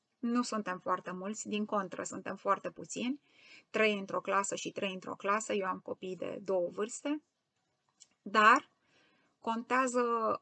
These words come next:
intenția noastră și energia cu care facem acest lucru și faptul că ne sprijinim reciproc. E important pentru oameni să știe că nu sunt singuri.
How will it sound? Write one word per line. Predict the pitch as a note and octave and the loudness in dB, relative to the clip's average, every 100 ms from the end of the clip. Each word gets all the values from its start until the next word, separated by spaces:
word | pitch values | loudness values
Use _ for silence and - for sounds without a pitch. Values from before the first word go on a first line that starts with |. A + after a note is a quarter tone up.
| _ _ | _ _
intenția | G#3 G#3 A#3 A#3 A#3+ A3+ G#3 | -4 -4 -4 -4 -4 -2 0
noastră | G#3 G3 - - F#3+ | 0 -2 -4 -4 -2
și | - F3 F#3 | -2 -4 -4
energia | F#3 F#3 F#3 A#3 A3+ | -4 -8 -2 2 4
cu | G3 - | 4 0
care | - F#3 | -2 -4
facem | F#3+ F#3+ - F#3+ | -2 -6 -6 -8
acest | F3+ - F3 | -8 -8 -8
lucru | A3+ B3 A#3 | -2 -2 -2
și | G#3 | -4
faptul | G3 G#3 - A3 | 0 0 0 -6
că | G3 | -6
ne | F#3+ | -6
sprijinim | - G3+ F3 F#3 G3 | -8 -6 -4 -4 -4
reciproc. | F#3+ F3+ E3+ - F#3 E3+ - | -4 -4 -6 -4 -4 -4 -6
E | |
important | G3 G3+ G3 G3+ A3 A3 | -6 -4 -4 -4 -2 -4
pentru | G#3 G3 G3 | -4 -6 -6
oameni | G3 G3 | -6 -6
să | F#3+ | -6
știe | F#3 - F#3 | -8 -4 -6
că | F#3+ | -6
nu | F#3+ | -8
sunt | G3+ G3+ F#3 | -8 -8 -6
singuri. | - F#3+ - - | -6 -6 -6 -10